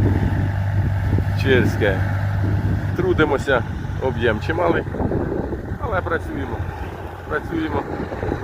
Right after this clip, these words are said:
і дякуємо У К Г,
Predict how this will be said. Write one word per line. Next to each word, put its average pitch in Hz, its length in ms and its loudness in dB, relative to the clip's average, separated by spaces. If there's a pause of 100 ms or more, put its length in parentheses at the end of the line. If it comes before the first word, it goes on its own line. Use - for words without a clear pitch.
(800)
і 135 40 -4
дякуємо 123 420 2 (1600)
У 120 200 4
К 127 100 6
Г, 120 220 4